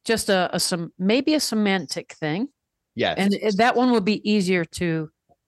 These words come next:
Speaker 1: perhaps just mention.
Speaker 2: Yes. And then
Speaker 1: Because
Speaker 2: that
Speaker 1: I'm, I'm really hung up on this simple versus complex affirmation.
Speaker 2: Yes.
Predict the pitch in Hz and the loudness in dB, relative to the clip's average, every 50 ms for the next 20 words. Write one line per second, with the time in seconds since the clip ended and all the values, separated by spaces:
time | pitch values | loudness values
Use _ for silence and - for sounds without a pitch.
0 | _ - 208 175 185 185 151 - - - - - - - - _ _ _ _ _ | _ -2 -2 0 2 0 0 0 -2 -8 -10 -10 -10 -12 -14 _ _ _ _ _
1 | _ _ _ - 175 160 143 - - - _ - 165 160 147 143 135 - - - | _ _ _ -2 0 0 0 -2 -6 -14 _ -4 -2 -2 -2 -2 -4 -10 -14 -16
2 | - _ _ _ _ _ _ _ _ _ _ _ _ _ _ _ _ - 107 104 | -18 _ _ _ _ _ _ _ _ _ _ _ _ _ _ _ _ 0 2 2
3 | 90 80 - - - - - _ _ _ _ _ _ 135 131 127 127 123 - 240 | 2 2 0 -2 -4 -6 -8 _ _ _ _ _ _ 2 2 4 4 4 6 6
4 | 240 - 113 117 - - 233 262 277 277 277 269 - _ _ _ _ _ _ _ | 6 4 4 2 2 2 2 2 2 2 0 -2 -4 _ _ _ _ _ _ _
5 | _ _ _ _ _ _ _ _ _ _ _ _ _ _ _ - 240 277 294 269 | _ _ _ _ _ _ _ _ _ _ _ _ _ _ _ -2 0 2 4 4
6 | 247 226 196 151 175 233 240 233 233 240 233 233 208 190 190 190 180 180 170 - | 4 2 2 2 0 0 2 2 2 2 2 2 0 0 0 0 -2 -2 -4 -4
7 | - - - 202 196 185 - 180 170 165 160 156 160 170 165 165 160 - - 165 | -4 -4 -2 -2 -2 -2 -2 -2 0 0 -2 -2 0 0 0 0 -2 -4 -2 -2
8 | 156 151 147 147 143 147 - - - - - - _ _ _ _ _ _ _ _ | 0 0 0 -2 -4 -4 -6 -6 -8 -10 -14 -18 _ _ _ _ _ _ _ _
9 | _ _ _ _ _ _ _ _ _ _ - - 165 160 165 - - - 233 233 | _ _ _ _ _ _ _ _ _ _ -6 -4 -4 -4 -4 -6 -6 -2 0 0
10 | 208 175 - - - - - - - - - _ _ _ _ _ _ - 160 156 | 0 0 -2 -4 -4 -4 -4 -6 -8 -10 -16 _ _ _ _ _ _ -6 -6 -6
11 | - - 143 147 160 156 147 - - - 95 90 - - _ _ _ _ _ _ | -6 -6 -6 -4 -4 -4 -4 -4 -8 -10 -12 -14 -18 -20 _ _ _ _ _ _
12 | - 120 98 87 76 - - - - - - - - - - | -4 0 0 0 0 -2 -6 -10 -10 -10 -8 -8 -10 -12 -14